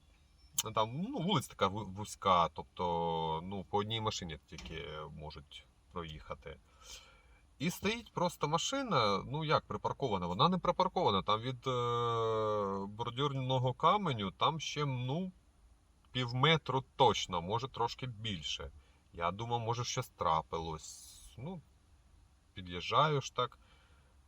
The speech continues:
дивлюсь, це он таксі брендований. <laughs>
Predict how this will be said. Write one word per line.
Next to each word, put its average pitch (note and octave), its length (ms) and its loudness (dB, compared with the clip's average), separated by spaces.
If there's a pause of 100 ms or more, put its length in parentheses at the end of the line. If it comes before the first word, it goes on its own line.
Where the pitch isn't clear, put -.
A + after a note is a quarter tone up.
дивлюсь, C3 500 -6
це C#3 220 0 (320)
он F3+ 220 2
таксі A#2+ 720 -2
брендований. C3 1000 4 (380)
<laughs> B2+ 160 8